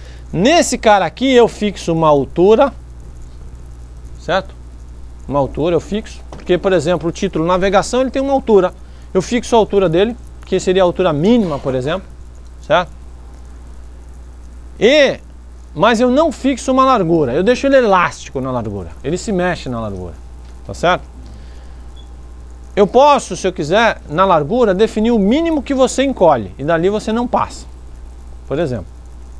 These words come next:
certo? Ou, se eu quisesse ser responsivo, eu vou mostrar pra vocês,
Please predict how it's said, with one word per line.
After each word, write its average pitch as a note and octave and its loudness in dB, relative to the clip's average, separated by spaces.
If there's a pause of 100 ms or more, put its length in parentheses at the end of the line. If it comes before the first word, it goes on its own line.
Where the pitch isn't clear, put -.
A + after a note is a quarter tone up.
(220)
certo? D3+ 2 (1000)
Ou, B3+ 6
se - -2
eu G#3 2
quisesse A3 0
ser A3 0
responsivo, F#3 -2
eu C3 0
vou D3+ -4
mostrar C#3 -4
pra C3+ -4
vocês, G#3+ -2